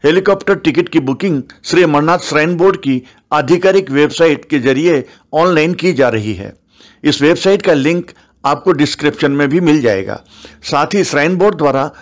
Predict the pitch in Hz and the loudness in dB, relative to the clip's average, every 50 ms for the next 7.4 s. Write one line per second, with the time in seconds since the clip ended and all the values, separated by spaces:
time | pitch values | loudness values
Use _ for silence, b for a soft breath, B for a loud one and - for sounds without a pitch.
0 | B B B B 147 131 156 185 180 180 208 - - - - 147 143 143 139 175 | B B B B -2 0 0 0 0 -2 -4 -4 -4 -4 -2 0 0 2 2 0
1 | 196 202 - - 196 170 151 139 113 104 165 175 170 - 175 170 175 202 160 127 | 0 0 -2 -2 0 0 0 0 0 -2 -2 -2 0 0 0 0 0 0 -2 -2
2 | - b b b b - 143 131 - 190 196 190 165 151 151 156 147 135 120 - | -4 b b b b -6 -4 -2 0 0 0 2 2 2 2 2 2 2 0 0
3 | - 117 - - 123 101 82 - - - _ _ _ _ _ _ B B B B | -2 -8 -8 -8 -12 -12 -12 -14 -18 -20 _ _ _ _ _ _ B B B B
4 | B B B B B 170 165 - 156 143 147 147 143 165 208 220 185 143 131 127 | B B B B B 0 0 2 2 2 2 4 4 4 2 2 2 0 0 -2
5 | 127 b b b b - 165 180 180 165 151 135 - 160 143 - 131 - 143 156 | -4 b b b b -4 -2 0 0 0 0 0 -2 -2 0 0 2 2 0 0
6 | 196 208 185 143 127 - B B B B - 170 160 147 139 143 151 185 196 - | 2 2 2 2 0 -2 B B B B 0 2 2 2 2 0 0 0 0 2
7 | 165 147 139 - - 127 127 | 2 2 2 2 0 -2 -2